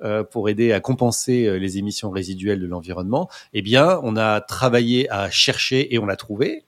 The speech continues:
euh, et à sécuriser un reboisement à proximité de Paris, hein, donc, euh, vraiment, euh, une future forêt, euh, qu'on peut vraiment identifier, dont on sait où elle est, et on sait que ça va être réellement,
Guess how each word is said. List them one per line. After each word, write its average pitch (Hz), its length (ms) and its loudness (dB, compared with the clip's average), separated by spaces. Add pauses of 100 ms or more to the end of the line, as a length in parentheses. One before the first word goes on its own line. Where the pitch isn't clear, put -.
euh, 104 200 -4
et 104 80 -4
à 101 60 -2
sécuriser 127 720 -2 (260)
un 117 100 2
reboisement 117 600 6
à 120 100 4
proximité 131 500 0
de - 60 -4
Paris, 120 320 0 (100)
hein, 107 160 -6
donc, 101 300 -8
euh, 92 100 -6
vraiment, 98 440 -2
euh, 87 160 -6 (200)
une 101 100 -12
future 139 300 -4
forêt, 135 400 4
euh, 110 60 4
qu'on 117 140 -2
peut 120 100 0
vraiment 123 520 4
identifier, 139 680 0
dont 123 180 -2
on 107 80 -6
sait 165 300 0
où 127 120 4
elle 107 120 4
est, 151 160 -2 (260)
et 104 80 -4
on 101 80 -6
sait - 240 -4
que - 80 -10
ça 101 140 -6
va 107 100 -2
être - 140 -4
réellement, 127 680 4